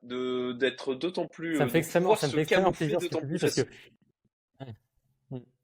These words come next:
Speaker 2: Ça me fait extrêmement plaisir ce que tu dis, parce que je pense que je, je l'aurais pas expliqué de cette façon.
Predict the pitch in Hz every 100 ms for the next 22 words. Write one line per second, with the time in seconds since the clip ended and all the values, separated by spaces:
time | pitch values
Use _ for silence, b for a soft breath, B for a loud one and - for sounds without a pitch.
0 | _ _ _ 147 139 156 160 156 151 160
1 | 156 - 160 117 - 117 143 120 113 110
2 | 113 113 117 143 139 151 131 120 127 120
3 | 160